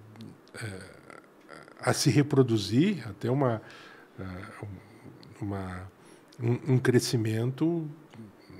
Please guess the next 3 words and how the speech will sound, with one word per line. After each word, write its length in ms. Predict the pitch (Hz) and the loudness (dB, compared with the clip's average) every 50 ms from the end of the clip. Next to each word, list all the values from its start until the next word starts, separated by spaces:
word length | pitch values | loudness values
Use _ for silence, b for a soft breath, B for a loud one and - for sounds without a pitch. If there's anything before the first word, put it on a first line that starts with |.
| 90 92 92 | -20 -20 -18
né, 460 | 92 92 95 104 107 104 107 110 113 B B B B B B - - 104 | -18 -16 -14 -12 -12 -12 -12 -12 -14 B B B B B B -20 -20 -18
é, 40 | 101 101 101 98 95 - - - B B B B B _ 113 | -18 -18 -18 -18 -20 -20 -20 -20 B B B B B _ -14
geométrico. 1000 | 101 - - 123 131 156 165 160 165 170 180 175 170 - 147 117 - - - | -8 0 4 6 6 8 8 6 6 6 6 4 2 -2 -4 -4 -6 -8 -14